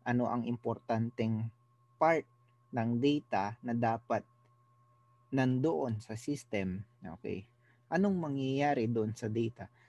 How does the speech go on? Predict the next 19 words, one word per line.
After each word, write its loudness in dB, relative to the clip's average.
So, -4
those -2
questions -2
will 0
be 2
asked -2
by 4
the 2
I 0
T -4
para 0
at 0
least 2
alam 0
niya -4
kung -10
paano -4
niya -4
i-design. 0